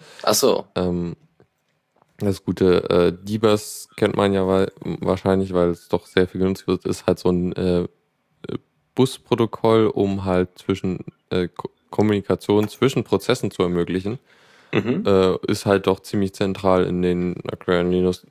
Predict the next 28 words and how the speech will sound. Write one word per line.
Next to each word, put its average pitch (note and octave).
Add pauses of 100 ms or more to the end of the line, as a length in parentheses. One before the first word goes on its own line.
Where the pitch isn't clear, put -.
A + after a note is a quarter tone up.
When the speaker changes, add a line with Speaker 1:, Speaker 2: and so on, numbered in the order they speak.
(140)
Speaker 2:
Linux-Desktops. G2
Irgendwie F2
die E2+
gnome F2+ (300)
nutzt F#2
das -
sehr F2+
aktiv. - (720)
Und, G2
ähm, F#2
da G2
gibt's A2+
Benü-, A#2
Bemühungen, A2
äh, E2+
ge-, - (200)
Bemühungen, G2 (220)
äh, E2+
von F2+
den, F2
äh, F2
System G2
D-Entwicklern, F#2+
das -
halt F2
als F2+
K B2
D-Bus F2+